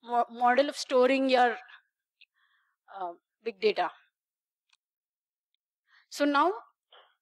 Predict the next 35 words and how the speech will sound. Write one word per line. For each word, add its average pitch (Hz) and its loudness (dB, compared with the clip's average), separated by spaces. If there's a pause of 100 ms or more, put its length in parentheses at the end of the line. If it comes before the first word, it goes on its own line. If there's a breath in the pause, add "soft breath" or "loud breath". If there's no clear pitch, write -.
(1600)
so - -8
if 285 2
you 302 2
have 247 -2 (340)
heard 302 0
of, 349 -2 (140)
uh, 208 2 (800)
S - -14
Q 294 -4
L 294 2
and 277 0
Hadoop, 269 0 (280)
the - -20
first 294 -2
thing 311 -2
that 269 0
comes 269 -2
to 302 -12
mind 277 0
is 294 -8
Hive, 226 -2 (1160 soft breath)
right? 240 -4
So, 285 -6
but 262 -2 (260)
wh-, 226 0 (120)
why 302 2
does 339 0
Hadoop, 262 0
Hive 302 0
itself 339 -2
is 233 -6
not 254 -2
enough? 240 0
Why 247 2
did 262 -4